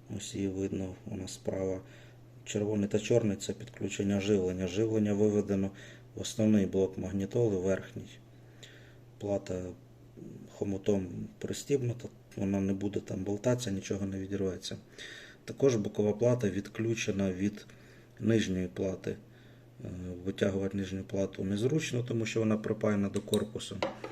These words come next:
Тому та просто відломані роз'єми. C D чейнджер вже не працював, тому від нього толку, ну, ніякого. Якщо хтось ще слухає диски, то в принципі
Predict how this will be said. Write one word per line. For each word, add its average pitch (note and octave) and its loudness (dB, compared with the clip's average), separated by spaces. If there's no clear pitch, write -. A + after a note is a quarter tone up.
Тому G2 2
та - -8
просто - -4
відломані F#2+ 0
роз'єми. E2+ -8
C G2 -6
D G2+ 0
чейнджер G2+ 2
вже G2+ 2
не G2 2
працював, B2+ -2
тому F#2+ -4
від F#2+ -8
нього F#2+ -2
толку, G2 -4
ну, F#2+ -4
ніякого. F#2 -6
Якщо F#2 -8
хтось - -8
ще - -4
слухає G2+ -2
диски, B2+ 0
то - -10
в - -10
принципі G#2+ 0